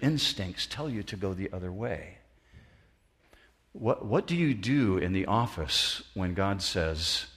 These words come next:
"Hey, I want you to talk to your coworker today about me"? And your instincts say, "Whoa, I'm gonna get labeled if I do that." What do you do when you're in the hallway at school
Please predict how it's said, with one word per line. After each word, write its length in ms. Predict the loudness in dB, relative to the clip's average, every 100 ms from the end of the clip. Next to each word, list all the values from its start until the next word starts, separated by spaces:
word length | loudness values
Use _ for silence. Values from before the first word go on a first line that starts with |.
| -20 -10
"Hey, 240 | -10 -10 -16 _ -20 _ _ _ _ _ _ _ _
I 40 | -10
want 280 | -4 -4
you 60 | -4
to 60 | -6
talk 280 | -6 -6
to 100 | -8
your 80 | -8
coworker 560 | -6 -4 -4 -6 -12 -12
today 360 | -10 -8 -6
about 360 | -6 -8 -10 -8
me"? 340 | -8 -8 -10 -16 -20 _ _ _ _ _ _ _ _ _ _ _ _ _ -4
And 120 | -2
your 120 | 2
instincts 460 | 2 2 0 -4 -2
say, 240 | 0 0
"Whoa, 340 | 0 0 -2 -2
I'm 120 | -6
gonna 140 | -6 -6
get 140 | -6
labeled 420 | -2 -2 -2 -4
if 140 | -6 -8
I 100 | -8
do 140 | -8 -10 -12
that." 360 | -14 -10 -10 -10 -14 -20 -20 -20 _ _ _
What 160 | -2 2
do 80 | 4
you 80 |
do 240 | 4 4 6
when 140 | 4
you're 140 | 4 2
in 60 |
the 100 | 0
hallway 360 | 2 4 4 2
at 80 | 0
school 600 | -2 0 0 0 -2